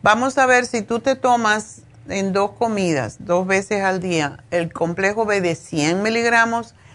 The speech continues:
a ver cómo tú ves esto. Pero, eh, quiero que tomes antes de, mm, dos comidas también el L-glutamine,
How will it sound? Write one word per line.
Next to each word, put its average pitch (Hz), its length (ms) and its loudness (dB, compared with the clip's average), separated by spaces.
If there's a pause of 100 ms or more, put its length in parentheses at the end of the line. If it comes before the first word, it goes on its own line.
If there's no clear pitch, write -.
(260)
a 180 100 6
ver 180 220 4
cómo 196 280 -2
tú 185 180 -4
ves 170 340 0
esto. 151 360 -4 (760)
Pero, 226 520 6 (220)
eh, 185 800 2
quiero 220 400 2
que 254 100 2
tomes 220 680 0 (120)
antes 233 600 4
de, 226 540 2 (240)
mm, 185 360 -4
dos 180 360 4
comidas 214 680 0
también 180 640 0 (580)
el 190 280 2
L-glutamine, 190 1500 2